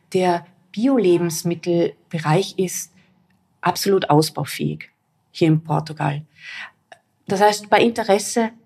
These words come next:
melden, ich glaub, durch die Bank österreichische Qualität und ein gutes Preis-Leistungs-Verhältnis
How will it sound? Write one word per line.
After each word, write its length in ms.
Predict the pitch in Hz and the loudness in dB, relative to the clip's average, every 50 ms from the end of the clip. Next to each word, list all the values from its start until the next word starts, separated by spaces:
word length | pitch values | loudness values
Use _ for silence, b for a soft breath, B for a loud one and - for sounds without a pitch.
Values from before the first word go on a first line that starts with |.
| _ _ _ | _ _ _
melden, 360 | 180 175 190 220 220 240 220 - | 2 4 4 4 2 0 -2 -2
ich 160 | - - - | -8 -14 -14
glaub, 420 | - - 185 180 202 220 233 226 B B B B B B _ _ _ _ _ _ _ _ _ _ _ _ _ _ _ _ | -6 -2 0 2 4 4 2 2 B B B B B B _ _ _ _ _ _ _ _ _ _ _ _ _ _ _ _
durch 220 | 233 247 247 - | 0 0 0 -2
die 80 | - 240 | -4 0
Bank 340 | - 190 190 208 208 - - - | 2 2 2 2 0 -6 -2 0
österreichische 680 | - 226 226 - - - 214 214 196 - 214 - - 214 | 0 0 0 -2 -2 -2 -2 -2 -2 -6 -6 -2 -2 -2
Qualität 680 | 208 - - 196 196 190 196 - 185 214 233 - - - _ _ | -2 -2 -2 0 0 -2 -2 0 0 0 0 -2 -8 -16 _ _
und 220 | 202 202 196 196 | -4 -4 -2 -2
ein 320 | 196 196 196 190 190 - - - _ _ | -4 -4 -4 -6 -10 -12 -18 -20 _ _
gutes 520 | - 220 226 226 233 220 - - - - _ _ _ _ | -4 -4 -2 -2 -4 -6 -6 -10 -12 -14 _ _ _ _
Preis-Leistungs-Verhältnis 1600 | - - 165 180 208 202 - - - 170 165 190 214 - - - - - - - 180 165 170 160 165 165 - 185 196 202 - | -4 0 0 2 2 0 -2 -4 -2 0 0 0 0 -2 -6 -12 -14 -14 -8 -6 -4 -2 0 -2 -2 -2 -4 -6 -6 -4 -6